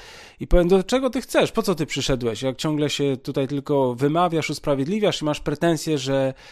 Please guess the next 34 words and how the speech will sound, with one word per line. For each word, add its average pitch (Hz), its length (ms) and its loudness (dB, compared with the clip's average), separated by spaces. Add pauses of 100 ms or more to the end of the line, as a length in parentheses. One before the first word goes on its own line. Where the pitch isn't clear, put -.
(340)
mm, 143 300 -2
rozmawiamy 143 540 2
o 135 60 2
twoim 139 280 0
grzechu”. 117 340 -2 (380)
Ale 180 340 4
dlatego, 185 520 2
że 175 340 2
nie 226 340 0
jest 240 240 0
możliwe 165 480 2
otrzymać 175 500 -2
uzdrowienie, 143 840 0 (340)
jeśli 180 320 0
się 196 140 -4
nie 185 120 0
pokaże 170 480 0
lekarzowi 170 760 -2
chorego 160 440 0
miejsca. 151 500 -2 (600)
To 175 140 0
tak 240 220 2
jak 185 160 2
już 233 160 -2
mówiliśmy 196 420 2
trochę 151 240 0
o 143 80 2
tym 139 220 0
w - 400 -16
pierwszych 156 380 0
odcinkach, 143 480 -2
że 131 100 -4
tak 175 200 -2
jak, 160 300 -2